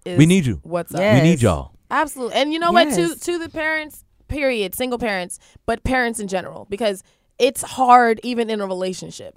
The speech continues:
Speaker 2: Mm-hmm.
Speaker 1: Even still together, it's hard. Like, it's hard. It is hard work. And a child, like you said
Speaker 3: Is it
Speaker 1: earlier,
Speaker 3: hard?
Speaker 1: it's hard. A child, a child,
Speaker 2: Very.
Speaker 1: <laughs> like, like
Speaker 2: Very.
Speaker 1: Tori said earlier, a child really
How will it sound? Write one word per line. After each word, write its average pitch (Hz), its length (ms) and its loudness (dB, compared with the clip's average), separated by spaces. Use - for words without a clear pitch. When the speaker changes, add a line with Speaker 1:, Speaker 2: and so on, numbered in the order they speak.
Speaker 2:
Mm-hmm. 117 200 -4
Speaker 1:
Even 269 240 -4
still 254 260 -2
together, 220 580 0
it's 170 160 -4
hard. 151 340 -4
Like, 165 180 -10
it's 196 140 -10
hard. 180 920 -2
It 262 160 -2
is 240 120 -4
hard 247 340 -2
work. 220 200 -4
And 196 140 -6
a 185 40 -6
child, 240 380 -6
like 202 160 -8
you 226 80 -14
said 233 180 -6
Speaker 3:
Is 180 100 -4
it - 80 -2
Speaker 1:
earlier, 226 160 2
Speaker 3:
hard? 196 300 2
Speaker 1:
it's 269 160 2
hard. 311 380 0
A 254 140 4
child, 330 400 4
a 285 100 4
child, 330 360 4
Speaker 2:
Very. 311 340 4
Speaker 1:
<laughs> 175 100 -6
like, 233 140 0
like 302 180 6
Speaker 2:
Very. 285 160 6
Speaker 1:
Tori 381 180 6
said 302 260 2
earlier, 311 340 2
a 254 80 2
child 359 480 2
really 285 600 -4